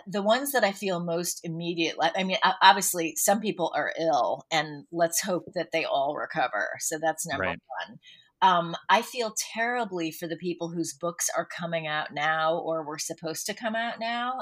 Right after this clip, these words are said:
Speaker 1: I mean, the thing that's so tricky about writing books is that it <laughs> takes an incredibly long time.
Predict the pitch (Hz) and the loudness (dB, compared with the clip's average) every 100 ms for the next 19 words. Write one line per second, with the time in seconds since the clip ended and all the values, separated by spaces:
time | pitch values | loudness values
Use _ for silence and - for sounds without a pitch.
0 | - 180 175 170 - - _ _ 180 254 | -6 -4 -6 -8 -14 -20 _ _ -6 -2
1 | 262 254 247 196 - 247 - 180 165 165 | 0 0 0 -2 0 -2 -2 -4 2 4
2 | 156 - 170 165 170 170 214 - 165 - | 2 2 2 2 2 -2 -2 -2 -4 -2
3 | 170 165 - 226 220 - 170 175 - - | -4 -4 -4 -4 -2 -2 -4 -6 -8 -4
4 | 175 180 220 202 214 196 160 160 151 170 | 0 2 0 -4 -4 -2 -2 -2 -4 -8
5 | 135 117 104 160 | -4 -2 -4 -8